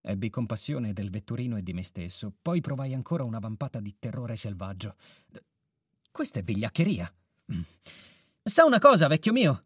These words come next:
Qui non bisogna abbandonarsi allo sconforto, altrimenti facciamo davvero una brutta fine.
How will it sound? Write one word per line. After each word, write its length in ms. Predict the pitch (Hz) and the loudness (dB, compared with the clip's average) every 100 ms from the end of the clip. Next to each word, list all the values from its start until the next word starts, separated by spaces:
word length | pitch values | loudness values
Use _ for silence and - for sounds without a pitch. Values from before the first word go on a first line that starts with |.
| _ _ _ _ _ - | _ _ _ _ _ 0
Qui 180 | 320 | 4
non 180 | 294 233 | 6 8
bisogna 380 | 220 240 294 254 | 8 8 8 8
abbandonarsi 580 | 185 226 220 247 208 240 | 8 8 8 6 6 6
allo 160 | 214 | 6
sconforto, 600 | 196 208 180 208 196 240 | 4 4 8 10 10 8
altrimenti 520 | 226 240 - 294 240 233 | 6 6 6 4 4 4
facciamo 360 | 214 254 233 | 4 4 4
davvero 360 | 226 214 294 240 | 2 4 6 6
una 160 | 208 | 8
brutta 300 | 185 240 - | 8 6 6
fine. 360 | 190 135 117 104 | 4 4 2 -2